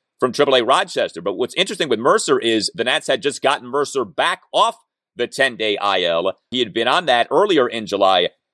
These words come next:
with a strained right quadriceps. Uh, this would seem to have been kind of an Alex Avila situation in which the Nationals took their time. But,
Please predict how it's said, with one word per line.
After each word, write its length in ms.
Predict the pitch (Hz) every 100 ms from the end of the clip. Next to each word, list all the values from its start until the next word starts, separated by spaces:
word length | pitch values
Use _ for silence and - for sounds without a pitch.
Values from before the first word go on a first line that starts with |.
| -
with 180 | 113 120
a 60 |
strained 400 | - 123 131 123
right 180 | 113 113
quadriceps. 920 | - 120 143 104 - 92 82 - -
Uh, 180 | 95 98
this 300 | 85 135 -
would 140 | 131 117
seem 300 | - 233 208
to 120 | 170
have 100 | 127
been 220 | 139 131
kind 220 | 131 127
of 60 | 113
an 40 |
Alex 380 | 107 127 127 -
Avila 260 | 107 123 110
situation 640 | 110 92 95 95 87 95
in 160 | 87 95
which 140 | 101
the 80 | 92
Nationals 420 | 104 113 - 92
took 240 | - 110 -
their 140 | 87
time. 280 | - 110 104
But, 140 | 98